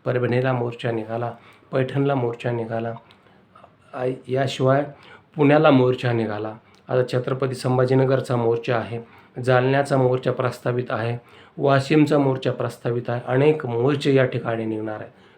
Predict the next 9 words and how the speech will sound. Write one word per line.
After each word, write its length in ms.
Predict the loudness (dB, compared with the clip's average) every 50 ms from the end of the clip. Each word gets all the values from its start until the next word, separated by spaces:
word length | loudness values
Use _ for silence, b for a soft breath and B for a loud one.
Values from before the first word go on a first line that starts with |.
| b -8
कारण 340 | -4 -2 -2 0 2 2 2
न्याय 260 | 2 2 2 2 2
मिळत 420 | 2 2 4 4 4 4 2 2
नसेल 400 | 0 -2 0 2 0 0 0 -2
तर 60 | -4 -4 0
तो 60 | 0
मागून 380 | 2 2 2 2 0 0 0 0
घ्यावाच 420 | 0 0 0 2 2 2 0 0
लागेल. 580 | -2 -4 -4 -6 -6 -10 -12 -18 -20 -20 -20 -20